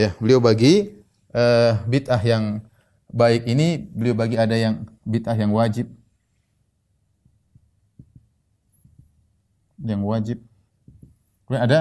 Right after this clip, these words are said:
bid'ah yang, eh, sunnah, yang mustahab. Dan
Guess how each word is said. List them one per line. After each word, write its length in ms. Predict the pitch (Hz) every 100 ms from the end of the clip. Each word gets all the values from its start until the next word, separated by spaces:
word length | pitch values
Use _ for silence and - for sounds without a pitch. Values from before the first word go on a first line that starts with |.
| 147
bid'ah 260 | 123 123 131
yang, 220 | 120 156 131 _ _ _ _ _ _ _ _ _ _ _ _ _ -
eh, 260 | 104 104
sunnah, 560 | 101 139 131 131 131 - _ _ _ _ _ _ _ -
yang 140 | 110
mustahab. 580 | 113 110 101 131 139 - _ _ _ _ _ _ _ _ _ _ _ _ _ _ _ _ _ _ _ _ _ _ _ _ _ _ _ _
Dan 380 | - 175 208 -